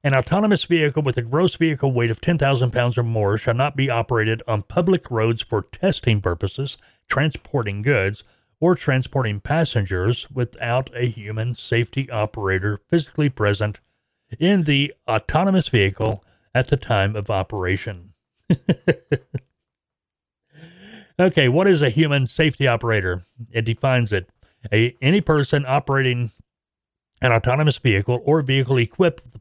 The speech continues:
with autonomous technology who is trained in operating and shutting off the vehicle.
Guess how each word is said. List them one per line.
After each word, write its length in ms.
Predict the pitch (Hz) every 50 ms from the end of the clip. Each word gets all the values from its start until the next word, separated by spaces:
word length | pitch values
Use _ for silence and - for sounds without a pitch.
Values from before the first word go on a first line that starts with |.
| -
with 260 | - 127 123 117 - -
autonomous 560 | 120 117 107 - - 147 147 151 147 135 -
technology 800 | - 131 123 113 123 135 147 131 104 101 95 101 92 107 113 - _ _ _ _ _ _ _ _ _
who 140 | - 135 143
is 200 | 127 123 - -
trained 540 | - - - 165 165 175 170 165 156 156 135 - -
in 140 | 120 120 120
operating 600 | 120 127 135 - - 143 135 131 127 127 131 - _ -
and 240 | 107 104 101 98 -
shutting 420 | - - - 135 131 131 131 131 - -
off 300 | - 113 113 - - -
the 100 | - 117
vehicle. 560 | 101 110 104 92 92 92 - 110 104 107 -